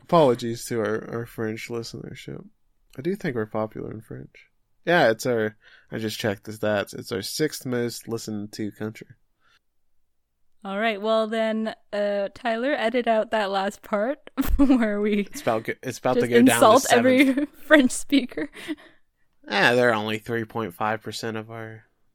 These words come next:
Speaker 1: downloads. How about you boost that up a little bit? We'll show you some respect.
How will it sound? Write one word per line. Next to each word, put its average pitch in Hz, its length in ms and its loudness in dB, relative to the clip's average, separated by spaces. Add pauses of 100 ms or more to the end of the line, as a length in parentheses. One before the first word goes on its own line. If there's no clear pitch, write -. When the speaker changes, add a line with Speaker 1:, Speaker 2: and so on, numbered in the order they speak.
Speaker 1:
downloads. 110 800 -10
How - 1120 -20
about - 140 -10
you 120 80 -12
boost 123 380 -8
that 127 140 -4
up 123 160 -6
a 117 40 -8
little 110 240 -6
bit? 104 260 -6
We'll 113 100 -14
show 113 140 -12
you 110 160 -8
some 104 160 -16
respect. - 580 -14